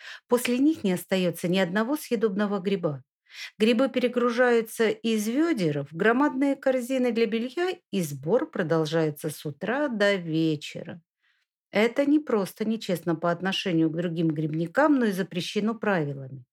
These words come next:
Во-первых, нарушается требование о разрешенном количестве поесть на один раз. Во-вторых, такая деятельность носит уже коммерческий характер. Вполне возможно, что собранные белые грибы продаются ближайшим ресторанам по пятьдесят евро за килограмм.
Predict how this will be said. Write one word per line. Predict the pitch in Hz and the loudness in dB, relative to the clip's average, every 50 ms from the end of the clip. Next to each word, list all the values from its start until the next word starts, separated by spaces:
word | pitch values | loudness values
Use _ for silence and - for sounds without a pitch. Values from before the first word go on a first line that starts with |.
| _ _ _ _ _ _ _ _ _ _ _ _ _ - | _ _ _ _ _ _ _ _ _ _ _ _ _ -4
Во-первых, | 165 160 208 208 208 240 240 226 220 214 - | 0 2 2 2 4 4 2 2 2 0 0
нарушается | 220 220 214 214 214 - - 220 214 208 202 202 - - 214 | 0 0 2 0 -2 -2 0 2 2 2 2 0 -4 -6 -4
требование | - 254 294 320 254 208 180 156 151 151 147 147 147 147 143 - _ _ _ _ _ | -2 0 0 0 0 0 0 0 0 0 0 -2 -4 -6 -8 -12 _ _ _ _ _
о | - 175 | -2 -2
разрешенном | 180 165 180 196 190 - - 185 165 165 160 | 0 0 -2 -2 -2 -2 -2 0 2 0 0
количестве | 165 - 190 190 175 156 - - - - - - 180 165 | 0 0 0 0 -2 -2 -4 -8 -14 -16 -10 -8 -10 -6
поесть | - 180 175 170 165 151 - - | -2 0 0 0 0 -2 -4 -2
на | 175 160 | -2 0
один | 160 151 165 165 170 | 0 0 0 0 0
раз. | 165 156 147 143 - - - _ _ _ - - - - - - - - | 0 -2 -4 -6 -10 -16 -20 _ _ _ -20 -20 -18 -18 -18 -18 -8 0
Во-вторых, | 175 202 220 214 - 254 254 262 262 262 | 2 2 2 4 4 4 4 4 2 2
такая | 254 247 247 254 240 240 240 | 0 0 2 4 4 6 4
деятельность | 226 202 226 247 240 220 - - 208 208 202 185 - - | 4 2 2 2 2 2 0 0 0 0 0 -2 -4 -2
носит | 202 202 220 214 214 - - | 0 0 0 0 -2 -4 -4
уже | 240 208 190 180 | -2 -2 -2 0
коммерческий | - 226 233 226 202 160 - - - 156 - - - | 0 0 2 2 0 0 -2 -6 -10 -12 -10 -10 -10
характер. | 160 - 190 180 175 175 170 - - 185 180 - _ _ _ _ _ _ _ _ _ | -6 -2 -2 -2 -2 -2 -4 -8 -14 -18 -18 -18 _ _ _ _ _ _ _ _ _
Вполне | - - - 214 208 208 226 220 | -10 0 2 2 4 4 2 2
возможно, | 214 220 220 214 214 226 226 220 185 208 208 202 | 2 2 2 2 0 0 0 0 0 0 -2 -2
что | 196 - - - 214 202 196 | -2 -6 -6 -4 -2 -2 -2
собранные | 190 - - - 226 202 190 196 196 190 196 196 180 | -2 -4 -4 -2 -2 0 0 0 0 0 0 -2 -2
белые | 175 196 196 185 185 190 190 | 0 0 0 0 0 -2 -2
грибы | 170 196 208 202 254 320 320 | 0 0 0 0 0 0 0
продаются | - 214 175 208 214 240 277 294 - - | -2 0 0 2 2 0 0 -4 -6 -6
ближайшим | 233 220 233 240 220 240 233 220 - - 208 220 | -4 0 0 2 2 2 2 0 -2 -4 -6 -6
ресторанам | 214 214 - - 220 220 233 269 277 254 240 233 | -6 -6 -6 -4 -2 0 0 0 -2 -2 -2 -4
по | 226 | -4
пятьдесят | 214 220 185 185 208 196 - - 208 208 | -6 -6 -4 -4 -4 -4 -2 -4 -4 -4
евро | 202 190 185 160 143 143 147 139 | -2 -2 0 0 0 0 -4 -6
за | 131 147 | -6 -8
килограмм. | 143 - 151 143 143 139 143 143 139 131 135 | -8 -6 -6 -6 -6 -6 -8 -8 -10 -10 -12